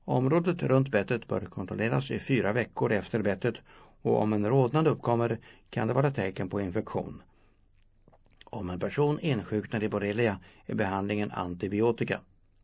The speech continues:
T B E. T B E, tickborne encefalitis, orsakas av virus och kan ge hjärnhinne- och hjärninflammation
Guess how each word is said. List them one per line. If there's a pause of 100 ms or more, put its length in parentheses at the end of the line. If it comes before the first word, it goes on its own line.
(500)
T
B
E. (800)
T
B
E, (460)
tickborne (260)
encefalitis, (400)
orsakas
av
virus (460)
och
kan
ge
hjärnhinne-
och
hjärninflammation